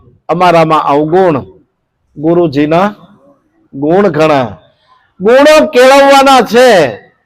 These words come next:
ભગવાનને ગોતવાનો નથી. ગુણ કેળવાઈ જાય એટલે ઓલો તરત પ્રગટ થાય.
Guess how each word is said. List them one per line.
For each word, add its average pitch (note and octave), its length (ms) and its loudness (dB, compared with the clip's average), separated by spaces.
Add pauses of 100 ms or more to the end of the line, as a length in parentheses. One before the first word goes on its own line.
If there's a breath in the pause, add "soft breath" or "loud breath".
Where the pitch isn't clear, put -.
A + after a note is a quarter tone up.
(840)
ભગવાનને B3+ 580 2
ગોતવાનો C4 640 2
નથી. B3+ 320 2
ગુણ A#3+ 380 -2
કેળવાઈ B3 400 0
જાય B3+ 160 0
એટલે A#3 320 0
ઓલો A#3+ 200 0
તરત A3+ 380 -4
પ્રગટ G3+ 400 -4
થાય. F3 420 -2